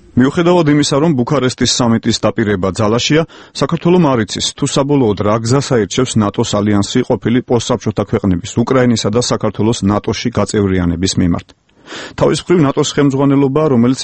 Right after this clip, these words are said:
ექვსი წელია საუბრობს საქართველოს მიერ მიღწეულ წარმატებებზე, ბოლომდე არ არის დარწმუნებული იმაში, რომ საქართველო ახალ ომში არ ჩაებმება რუსეთთან, ანდა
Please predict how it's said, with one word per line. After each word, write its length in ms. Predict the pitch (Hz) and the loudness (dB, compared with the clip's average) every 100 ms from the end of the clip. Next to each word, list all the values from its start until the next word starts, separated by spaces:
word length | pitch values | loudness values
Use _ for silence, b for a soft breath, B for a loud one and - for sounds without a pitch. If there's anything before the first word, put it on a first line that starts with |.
| 117 | -2
ექვსი 200 | - 135 | 0 -2
წელია 280 | 135 131 127 | 0 2 2
საუბრობს 480 | - 127 120 95 87 | 0 0 0 -2 -4
საქართველოს 520 | - 113 113 117 107 - | -4 -2 -2 0 0 0
მიერ 180 | 110 92 | 0 2
მიღწეულ 360 | 101 - 208 92 | -2 0 -2 0
წარმატებებზე, 640 | 104 101 104 113 123 120 160 B B B - | -2 -2 -2 0 0 0 -2 B B B 0
ბოლომდე 320 | 131 156 156 | 0 2 2
არ 120 | 147 | 2
არის 140 | 104 98 | 0 -2
დარწმუნებული 580 | 104 - 117 107 98 95 | -4 -2 0 0 0 0
იმაში, 220 | 110 117 131 | 0 0 0
რომ 120 | 147 | 0
საქართველო 480 | 120 110 110 113 135 - | 0 -2 -2 0 0 0
ახალ 280 | 113 - 120 | -4 -2 0
ომში 240 | 113 - 123 | 0 0 0
არ 60 | 110 | -2
ჩაებმება 540 | - 123 113 107 98 95 | -2 0 0 0 0 -2
რუსეთთან, 420 | 113 - 123 165 | -2 -2 -2 0
ანდა 140 | 135 | 0